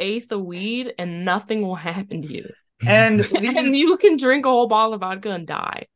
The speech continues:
Speaker 2: these
Speaker 3: Right.
Speaker 2: gas station products, these, like, Delta eights and, like, these hemp-derived
Speaker 1: Yeah.
Speaker 2: products, a lot of that exists in this kind of loophole space that is completely unregulated. And I don't think anybody, any reasonable person would not agree to that.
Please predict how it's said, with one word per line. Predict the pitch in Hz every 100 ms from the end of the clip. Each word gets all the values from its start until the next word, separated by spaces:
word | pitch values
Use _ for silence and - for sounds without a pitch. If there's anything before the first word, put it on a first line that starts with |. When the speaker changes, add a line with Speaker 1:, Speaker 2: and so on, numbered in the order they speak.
| _
Speaker 2:
these | 185 214
Speaker 3:
Right. | 190
Speaker 2:
gas | 233 262
station | 277 214 175
products, | 165 160 160 156
these, | 175 147 135
like, | 131 123
Delta | 160 160 156
eights | 139 135 135 131 - - -
and, | 135 127 127
like, | 123 123
these | 127 120 - -
hemp-derived | 156 160 147 139 139 139
Speaker 1:
Yeah. | -
Speaker 2:
products, | 135 123 120 120 - -
a | 151
lot | 180 262
of |
that | 214 175
exists | 147 135 143 -
in | 143
this | 127 120
kind | 147
of | 127
loophole | 120 147 170 139 123
space | - 131 120 117 - - -
that | 135 127
is | 117
completely | 120 117 - 175 196 151
unregulated. | 131 131 143 127 120 117 117 - _ _ _ -
And | 196
I |
don't | 254
think | 247 175 - - - - _
anybody, | 202 226 196 190
any | 240 240
reasonable | 170 208 185 165 143
person | 147 139 143 117 113 - _ _ _ -
would | 147
not | 147 135
agree | 127 127
to | 117
that. | 113